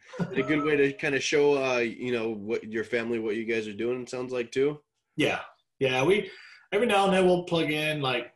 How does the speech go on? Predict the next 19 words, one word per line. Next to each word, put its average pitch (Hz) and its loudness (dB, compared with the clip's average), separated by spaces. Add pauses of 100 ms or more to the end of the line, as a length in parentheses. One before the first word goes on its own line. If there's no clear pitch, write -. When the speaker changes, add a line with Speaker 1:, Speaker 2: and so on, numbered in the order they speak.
Speaker 2:
vacation 131 -4
if 120 -8
we 123 -8
take 120 -2
or 101 -10
boating 120 -4
activities 113 -10
that 117 -10
we 107 -10
do. 104 -8 (360)
Um, 98 -10
we'll, 110 -16
we'll 117 -14
shed 113 -6
some 104 -8
light 107 -4
into 104 -10
that, 101 -6
but 98 -8